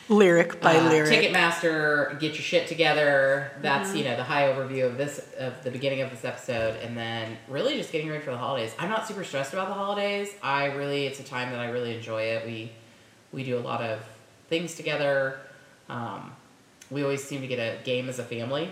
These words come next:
Speaker 2: every year to,
Speaker 1: Oh,
Speaker 2: so
Speaker 1: yeah.
Speaker 2: something to do. So, um, just that kind of stuff. So I'm, I'm actually really looking forward to it.
Speaker 1: I think we, we dive in a little deeper next time on the Christmas experiences once we can fully,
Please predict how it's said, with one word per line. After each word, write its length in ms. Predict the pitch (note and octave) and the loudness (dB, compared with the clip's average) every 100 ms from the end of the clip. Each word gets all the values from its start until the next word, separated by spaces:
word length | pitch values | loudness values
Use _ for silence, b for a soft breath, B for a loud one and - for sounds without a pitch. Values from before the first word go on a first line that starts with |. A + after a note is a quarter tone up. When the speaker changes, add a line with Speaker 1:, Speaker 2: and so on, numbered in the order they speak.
| - | -6
Speaker 2:
every 260 | E3+ F3+ | -6 -4
year 340 | F#3 F#3+ A3 - | -4 -4 -4 -10
to, 120 | C3 - - | -10 -6 -2
Speaker 1:
Oh, 200 | F#3+ C#3 | 0 0
Speaker 2:
so 100 | D#3 | -2
Speaker 1:
yeah. 140 | E3+ | -2
Speaker 2:
something 140 | B2+ C3 | -2 -6
to 80 | |
do. 260 | B2+ B2+ C#3+ | -6 -4 -4
So, 380 | - C#3 C3 B2 | -4 -2 -2 -2
um, 340 | B2+ A#2+ A2+ A#2 b b b b b - | -2 -4 -6 -12 b b b b b -4
just 160 | B3 | -2
that 180 | B3 C4+ | 0 -2
kind 100 | F#3 | -2
of 80 | B2+ | -6
stuff. 240 | - - | -8 -12
So 140 | - C#3+ | -4 -2
I'm, 260 | D3 D#3+ C3+ | -2 -6 -6
I'm 100 | D#3 | -4
actually 320 | F3 F3 F3 | -4 -2 0
really 160 | E3 D#3+ | 0 0
looking 220 | D#3 D3 | -4 -8
forward 240 | C#3 D3 D3 | -8 -8 -6
to 60 | |
it. 160 | G#2+ F#2 - - - B B B B B B - | -6 -6 -12 -20 -12 B B B B B B -8
Speaker 1:
I 80 | C#4+ | -4
think 280 | D#4+ E4 | -2 0
we, 420 | E4+ E4 D#4+ D4 - | 2 2 2 0 -2
we 200 | D4 A#3 | -4 0
dive 320 | G#3 A3 C#4 | 6 6 6
in 100 | E4 | 2
a 60 | E4+ | 2
little 180 | E4+ A#3+ | 0 0
deeper 420 | A3 C#4 G4+ C#4 | -2 0 2 4
next 300 | G3 F#3 - | 2 0 -2
time 260 | G#3 G#3 G#3 | -2 -2 -2
on 480 | G#3 G#3+ G#3+ G#3+ A3 | 0 2 2 0 -2
the 100 | G#3 | -4
Christmas 420 | G#3 A3+ A3+ A3+ | 0 0 0 0
experiences 640 | A3 G3 - A#3+ C4+ B3 F#3 | -2 -4 0 2 2 -2 0
once 240 | G3 G#3+ | 0 0
we 100 | A#3 | -2
can 140 | G#3+ G#3 | -2 -2
fully, 640 | - G3+ G#3+ G3+ G3 F#3+ | 0 2 4 4 4 2